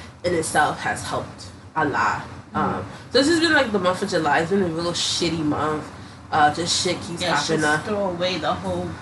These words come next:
Speaker 2: goddamn. I feel like it just now, like,
Speaker 1: Got normal.
Speaker 2: got normal.
Speaker 1: Mm-hmm.
Speaker 2: Like, and I think it has a lot to do with, like, um,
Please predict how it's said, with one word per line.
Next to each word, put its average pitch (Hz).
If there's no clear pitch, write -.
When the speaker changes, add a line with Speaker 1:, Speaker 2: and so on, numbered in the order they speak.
Speaker 2:
goddamn. 196
I -
feel 381
like 294
it 180
just 214
now, 190
like, 170
Speaker 1:
Got 196
normal. 156
Speaker 2:
got 196
normal. 190
Speaker 1:
Mm-hmm. 208
Speaker 2:
Like, 175
and 208
I 196
think 233
it 196
has 208
a 170
lot 208
to 208
do 196
with, 233
like, 175
um, 160